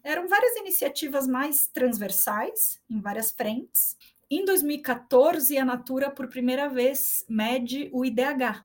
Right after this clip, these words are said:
da rede de consultoras. E nessa medição do I D H,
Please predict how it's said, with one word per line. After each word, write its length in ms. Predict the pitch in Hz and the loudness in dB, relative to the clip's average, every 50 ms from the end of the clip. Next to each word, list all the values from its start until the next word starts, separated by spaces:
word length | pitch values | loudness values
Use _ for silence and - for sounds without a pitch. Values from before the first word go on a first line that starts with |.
| _ | _
da 100 | - 190 | -6 -4
rede 320 | 190 175 202 180 180 180 185 | -4 -2 -2 -4 -4 -4 -6
de 100 | 185 - | -8 -8
consultoras. 720 | - 175 175 175 - - 180 170 180 180 180 180 - - _ _ _ _ _ | -8 -6 -6 -6 -6 -6 -6 -8 -8 -8 -10 -10 -12 -14 _ _ _ _ _
E 220 | - 247 247 262 294 | 2 4 4 4 2
nessa 380 | 320 320 294 269 254 - 262 | 0 0 0 2 2 0 0
medição 520 | 240 233 233 233 208 - - - 233 233 240 | 0 -2 -2 -2 0 0 0 2 2 0 0
do 80 | 233 | 0
I 60 | 233 214 | -2 -2
D 100 | 196 214 | -2 -2
H, 640 | 208 208 208 208 202 196 196 214 233 269 339 381 | -2 -2 -2 -2 -2 0 0 0 0 0 -2 -6